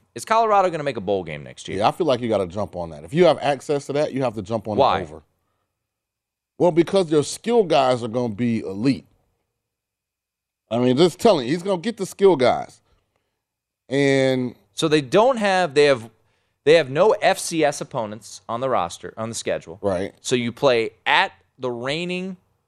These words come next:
Speaker 1: Big twelve, well, not Big twelve champs, but playoff team in T C U on the road to start the season. Then you play Nebraska, which they're in the similar spot, right? They won more games than you this year.
Speaker 2: They'll have better players next year than Nebraska.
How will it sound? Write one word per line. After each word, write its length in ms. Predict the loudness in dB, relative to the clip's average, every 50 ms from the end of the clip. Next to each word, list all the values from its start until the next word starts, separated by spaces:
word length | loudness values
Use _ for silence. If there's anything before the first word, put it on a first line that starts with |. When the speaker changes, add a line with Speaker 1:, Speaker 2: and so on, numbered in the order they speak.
| _ _ _ _ _ _ _ _
Speaker 1:
Big 220 | 0 0 0 0 -2
twelve, 520 | -2 0 2 4 4 4 2 0 -2 -6
well, 100 | -6 -4
not 180 | -4 -4 -4 -6
Big 140 | -8 -10 -6
twelve 220 | -4 -4 -4 -4
champs, 320 | -6 -10 -12 -12 -12 -14 -6
but 280 | -6 -6 -6 -6 _ -6
playoff 440 | -2 2 2 4 4 2 0 -2
team 300 | -6 -12 -12 -12 -12 -12
in 100 | -12 -12
T 160 | -10 -10 -8 -8
C 180 | -8 -8 -8 -8
U 220 | -6 -8 -8 -6
on 200 | -4 -4 -4 -4
the 80 | -4 -4
road 240 | -4 -4 -4 -4 -8
to 60 | -10
start 280 | -6 -4 -4 -4 -4 -6
the 80 | -10
season. 400 | -12 -12 -12 -14 -16 -18 -20 -20 -20 _ _ _ _ _ _ _ _ _
Then 120 | -8 -6 -6
you 60 | -2
play 160 | 0 2 2
Nebraska, 680 | 2 2 2 2 2 2 0 -2 -6 -8 -8 -8 -8 -10 _ _ _ _
which 440 | -6 -6 -6 -6 -10 -12 -12 -14 _ _ _ _ _ _
they're 200 | -2 0 0 0
in 100 | 0 -2
the 60 | -4
similar 380 | -6 -4 -4 -2 -2 -2 -4 -4
spot, 380 | -2 0 0 2 2 0 -2 -2
right? 260 | -4 -4 -4 -4 -6
They 100 | -6 -4
won 200 | 0 0 0 0
more 220 | 0 0 -2 -2
games 320 | -2 -4 -4 -6 -6 -6 -8
than 100 | -8 -8
you 100 | -8 -6
this 240 | -6 -6 -8 -8 -8
year. 300 | -8 -8 -8 -8 -10 -14 _ _ 0
Speaker 2:
They'll 100 | 0 2
have 180 | 2 2 2
better 200 | 2 0 0 0
players 420 | -2 -4 -4 -2 -2 -2 -2 -4 -6
next 240 | -10 -12 -12 -12 -12
year 60 | -12
than 100 | -12 -12
Nebraska. 460 | -12 -12 -12 -12 -12 -12 -16 _